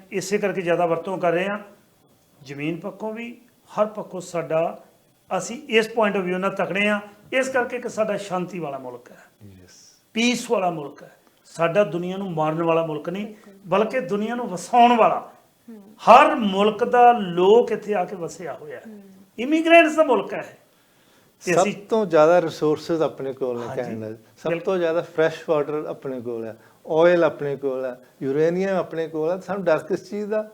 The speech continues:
Speaker 2: ਸਾਰਾ
Speaker 1: ਬਿਲਕੁਲ।
Speaker 2: ਕੁਛ ਸਾਡੇ ਕੋਲ ਹੈਗਾ। We are not dependent on anybody। ਇਹ ਡਿਪੈਂਡੈਂਸੀ ਹੈ ਨਾ ਜਿਹੜੀ ਉਹਨਾਂ ਤੋਂ, ਜਿੱਦਣ ਅਸੀਂ ਰਿਮੂਵ ਕਰਤੀ,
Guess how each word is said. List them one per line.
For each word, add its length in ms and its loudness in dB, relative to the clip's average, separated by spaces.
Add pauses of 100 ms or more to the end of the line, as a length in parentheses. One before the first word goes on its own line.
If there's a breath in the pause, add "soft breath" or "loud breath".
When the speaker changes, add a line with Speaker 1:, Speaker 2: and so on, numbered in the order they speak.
(120)
Speaker 2:
ਸਾਰਾ 180 0
Speaker 1:
ਬਿਲਕੁਲ। 180 0
Speaker 2:
ਕੁਛ 80 -6
ਸਾਡੇ 200 2
ਕੋਲ 160 2
ਹੈਗਾ। 400 2 (140)
We 100 -6
are 260 6
not 320 2
dependent 640 -2
on 180 -4
anybody। 300 -8 (280 soft breath)
ਇਹ 100 -2
ਡਿਪੈਂਡੈਂਸੀ 760 0
ਹੈ 100 4
ਨਾ 100 0
ਜਿਹੜੀ 180 0
ਉਹਨਾਂ 220 -2
ਤੋਂ, 140 -4
ਜਿੱਦਣ 400 -2
ਅਸੀਂ 160 0
ਰਿਮੂਵ 300 -4
ਕਰਤੀ, 460 -2